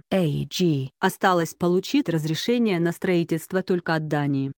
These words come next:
Speaker 2: Завершить проект планируют в конце года. В поддержку проекта выступают Германия и Австрия, заинтересованные в надёжных поставках топлива,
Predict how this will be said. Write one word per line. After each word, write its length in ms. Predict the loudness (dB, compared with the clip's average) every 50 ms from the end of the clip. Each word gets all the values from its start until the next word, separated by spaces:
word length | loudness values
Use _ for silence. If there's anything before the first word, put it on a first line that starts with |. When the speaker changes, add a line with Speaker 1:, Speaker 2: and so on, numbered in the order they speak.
| _ _ _ _ _ _
Speaker 2:
Завершить 600 | -2 0 0 2 2 0 -2 0 0 0 0 0
проект 380 | -2 -2 0 0 0 0 -2 -2
планируют 540 | -2 0 2 4 4 4 4 2 0 -2 -4
в 80 | -4
конце 320 | -2 -2 -2 0 -2 -4 -2
года. 360 | 0 -2 -2 -2 -4 -6 -10 -10 _ _ _ _ _ _ _
В 100 | _ _
поддержку 560 | -2 -2 0 2 0 0 0 -2 -4 -4 -4
проекта 500 | -2 -2 0 0 0 0 -2 -4 -4 -2
выступают 560 | -2 -2 -2 -4 -4 -2 0 0 0 -2 -2
Германия 640 | -2 0 0 0 2 0 0 2 2 4 4 4 2
и 140 | 2 2 2
Австрия, 560 | 2 2 0 -2 -4 -4 -2 -2 -2 -2 -6 -10 _ _ -8
заинтересованные 960 | -2 2 2 2 2 0 -2 -4 -4 -2 -2 -2 0 0 0 0 0 0
в 80 | 0 2
надёжных 520 | 2 2 2 2 0 0 0 0 -2 -2
поставках 600 | -2 -6 -6 -4 -2 -4 -4 -2 -4 -6 -8 -8
топлива, 560 | -2 0 0 0 2 0 -2 -2 -2 -4 -6